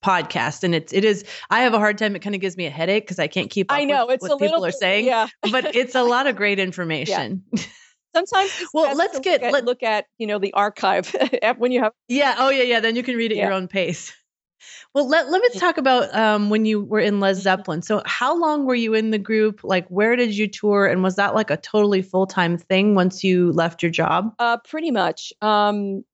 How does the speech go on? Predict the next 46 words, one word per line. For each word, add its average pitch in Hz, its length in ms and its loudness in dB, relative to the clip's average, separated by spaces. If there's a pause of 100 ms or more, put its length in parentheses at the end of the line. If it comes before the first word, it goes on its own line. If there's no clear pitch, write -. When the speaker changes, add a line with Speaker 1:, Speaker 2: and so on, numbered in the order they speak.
(180)
Speaker 2:
I 262 340 2
started 226 540 2
with 202 140 -2
the 190 60 -4
band 190 500 -2
Speaker 1:
<clears throat> 254 360 2
Speaker 2:
in 185 540 0
January 214 560 2
of - 80 -4
two - 160 -6
thousand 196 400 0
three. 170 260 2
I 165 60 2
think 180 200 -2
that 170 140 0
was 175 140 -2
our 170 100 2
first - 320 -2
rehearsal. 170 640 0 (480)
Um, 175 500 2 (120)
and 214 140 2
for 240 140 2
a 220 60 0
couple 269 360 0
of 262 100 0
years, 202 540 2
you 214 100 2
know, 180 120 4
we 196 140 4
were 208 100 4
just - 300 -2
trying 196 320 2
to 196 120 4 (680)
get 214 180 2
the 220 80 0
project 190 460 0
off 175 180 -2
the 170 60 -6
ground. 185 380 2
We 180 60 2
were 180 100 4
playing 185 320 0
locally 175 380 2
in 165 60 0
New 160 120 -2
York. 175 340 2